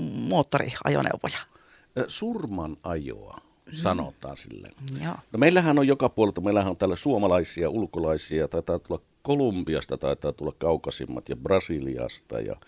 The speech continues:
Speaker 2: ja suomalaista mainitaan sitten, että siellä on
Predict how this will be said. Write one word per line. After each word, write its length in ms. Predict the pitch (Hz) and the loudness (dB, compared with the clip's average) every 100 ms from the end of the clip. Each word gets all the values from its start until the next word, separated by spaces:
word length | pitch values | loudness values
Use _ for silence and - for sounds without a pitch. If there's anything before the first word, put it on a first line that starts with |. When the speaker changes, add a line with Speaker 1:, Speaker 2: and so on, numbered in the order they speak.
| _ _ _ _ _ _ _ _ _ | _ _ _ _ _ _ _ _ _
Speaker 2:
ja 220 | 87 90 | -2 0
suomalaista 580 | 78 87 113 95 87 - | 2 4 6 6 4 2
mainitaan 440 | 95 98 80 95 90 | 2 2 0 -2 0
sitten, 280 | 101 - | -2 -2
että 180 | 87 - | -6 -4
siellä 220 | 85 90 | 0 0
on 280 | 90 90 69 | 0 -4 -6